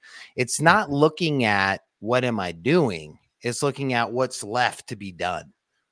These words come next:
right? And so, like you had mentioned there, a lot of visionaries, a lot of your, your listeners, people that tune into this show and, and in your audience and others, we're focused on that. So we're aware of the fact that when other people tell us something about ourselves,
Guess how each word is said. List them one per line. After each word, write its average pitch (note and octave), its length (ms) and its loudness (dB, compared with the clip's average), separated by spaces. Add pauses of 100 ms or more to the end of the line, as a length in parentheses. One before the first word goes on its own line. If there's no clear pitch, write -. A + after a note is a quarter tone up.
right? G#2+ 400 0 (420)
And C#3 240 2
so, C#3+ 200 4
like C3+ 200 2
you D#3+ 100 0
had C#3+ 100 0
mentioned D#3+ 320 0
there, G2 100 0
a F2+ 80 -2
lot G2 160 4
of C#3 80 0
visionaries, B2+ 540 2
a - 20 -6
lot G#2+ 160 0
of B2 80 -2
your, B2 220 -2
your A2+ 380 -4 (100)
listeners, A#2+ 520 -6
people A#2+ 220 -6
that A2 140 -4
tune C3 160 -6
into A#2+ 200 -4
this A2+ 180 -4
show E3 360 0
and, A2 140 -6 (120)
and A#2+ 200 -8
in B2 300 -4
your G#2+ 180 -6
audience A#2+ 480 -2
and A#2 120 -4
others, A2+ 540 -4 (920)
we're D#3 320 2
focused A3+ 500 0
on F2 240 -4
that. D#2 300 -10
So C#3 200 0
we're F#3 280 4
aware D#3+ 280 4
of C3 100 2
the B2 60 -4
fact C#3 280 -2
that A#2+ 100 -2
when B2 120 -4
other A#3 160 -2
people C#3 340 -8
tell B3+ 280 -6
us E3 120 -4
something A2 340 -8
about F2+ 260 0
ourselves, E2 720 -6